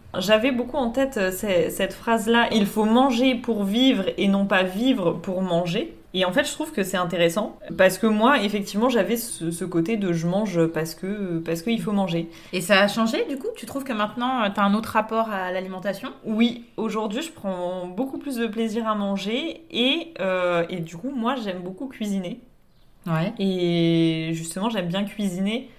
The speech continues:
Speaker 1: Alors, autant ça me dérange pas, par exemple, de, de manger seule. Pour moi, manger, c'est pas forcément toujours, euh, de manière conviviale avec plein de gens, et cetera. Ça me dérange pas du tout de manger seule. Et autant j'aime bien cuisiner. Quand je cuisine,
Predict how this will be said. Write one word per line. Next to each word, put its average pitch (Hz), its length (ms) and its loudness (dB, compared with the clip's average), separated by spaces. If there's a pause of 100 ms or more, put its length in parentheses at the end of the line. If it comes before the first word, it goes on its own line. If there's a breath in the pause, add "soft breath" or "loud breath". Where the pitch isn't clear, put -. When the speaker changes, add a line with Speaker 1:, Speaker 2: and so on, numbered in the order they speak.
(480 loud breath)
Speaker 1:
Alors, 190 240 -2
autant 254 280 0
ça 208 160 0
me 185 80 0
dérange 196 340 0
pas, 202 120 2
par 202 100 2
exemple, 208 320 0
de, 175 260 0
de 165 140 0
manger 175 380 -2
seule. 214 600 -2 (420 loud breath)
Pour 185 220 -6
moi, 214 160 6
manger, 208 320 2
c'est 208 140 -4
pas 220 100 4
forcément 208 600 -2
toujours, 190 520 -4
euh, 160 240 0 (140)
de 190 100 2
manière 202 420 4
conviviale 196 600 2
avec 180 240 2
plein 185 160 -4
de 180 60 -6
gens, 208 100 0
et 202 80 0
cetera. 190 480 2
Ça 202 160 -2
me 170 260 0
dérange 170 380 0
pas 262 100 0
du 233 140 -2
tout 233 100 -6
de 220 60 0
manger 185 420 -4
seule. 214 360 0 (140)
Et 180 120 -4
autant 233 420 2
j'aime 202 180 -2
bien 214 120 -2
cuisiner. 202 500 0
Quand 226 140 -6
je 165 140 -2
cuisine, 208 580 -2